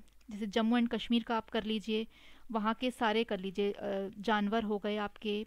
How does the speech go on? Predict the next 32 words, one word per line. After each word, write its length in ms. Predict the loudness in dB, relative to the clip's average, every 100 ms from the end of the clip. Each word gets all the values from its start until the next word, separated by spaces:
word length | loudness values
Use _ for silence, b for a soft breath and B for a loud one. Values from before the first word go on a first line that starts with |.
| -6
पक्षी 320 | -6 -4 -2
हो 160 | 0 -2
गए, 220 | -2 -4
वहाँ 240 | -4 -6
का 160 | -6 -6
फूल 400 | -8 -6 -2 -2
हो 100 | -2
गया, 180 | -2 -4
इस 140 | -4
तरह 160 | -4 -4
से 220 | -4 -8 B B -10
उसको 260 | -4 0
भी 100 | 4
एक 100 | 4 4
बार 80 |
मैं 140 | 2 2
करवाती 440 | 0 -2 -4 -4
हूँ, 200 | -4 -2
वो 120 | 0
वाली 220 | 2 0 -2
चीज़ें 300 | -2 -2 -2
भी 100 | -2
आपकी 340 | -2 -4 -8 B B -4
ज़रूरी 380 | 0 2 2 2
है। 80 | 4
But 160 | 2
हर 200 | 4 6
राज्य 260 | 8 6 6
का 100 | 2
पूछता 420 | 2 -2 2 4
नहीं 180 | 6 6
है, 200 | 6